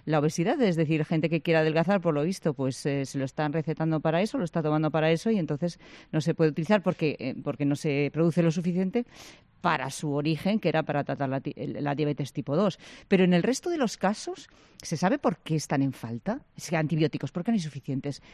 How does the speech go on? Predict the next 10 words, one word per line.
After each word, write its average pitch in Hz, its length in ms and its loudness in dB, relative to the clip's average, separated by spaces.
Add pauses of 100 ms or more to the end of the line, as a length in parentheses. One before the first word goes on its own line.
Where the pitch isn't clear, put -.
Por 160 120 0
ejemplo, 139 380 0
la, 160 220 0
la 180 140 2
amoxicilina 165 800 0 (280)
para, 156 220 2
para 160 280 2
niños, 170 380 2
¿qué 247 100 0
pasa? 143 380 -2